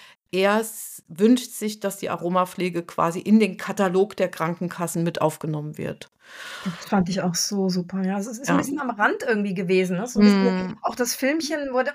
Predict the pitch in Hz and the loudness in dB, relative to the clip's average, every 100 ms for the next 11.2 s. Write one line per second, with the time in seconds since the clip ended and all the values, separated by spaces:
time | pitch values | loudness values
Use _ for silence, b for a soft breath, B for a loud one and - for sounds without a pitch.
0 | - 381 294 269 240 214 247 - - 254 | -2 0 2 2 2 -2 -6 -10 -6 0
1 | 254 254 226 - 247 226 B B B - | 0 0 -6 -4 -6 -6 B B B -6
2 | 269 262 247 240 233 220 202 285 311 247 | 0 4 4 4 0 0 0 0 0 2
3 | 202 190 226 208 214 214 247 277 202 202 | 2 0 0 0 2 2 2 4 6 6
4 | 214 220 226 202 202 247 - - 247 247 | 6 4 0 0 0 2 2 0 0 0
5 | 254 262 277 262 208 226 220 226 220 214 | 0 2 0 0 -6 -2 0 0 2 0
6 | 208 226 247 262 233 196 - - - 233 | -2 -4 -4 0 0 -2 -4 -2 2 2
7 | 247 - - 190 190 196 190 - 247 208 | 0 -2 0 0 2 0 -4 -2 2 6
8 | 196 190 208 240 254 233 214 208 202 202 | 6 6 4 4 4 2 -2 -4 -2 2
9 | 196 214 226 _ 196 180 - 196 233 - | 4 4 0 _ -4 -4 0 2 2 0
10 | 185 190 180 170 170 185 185 185 170 170 | 2 4 4 2 0 0 0 2 2 2
11 | 165 170 | 2 0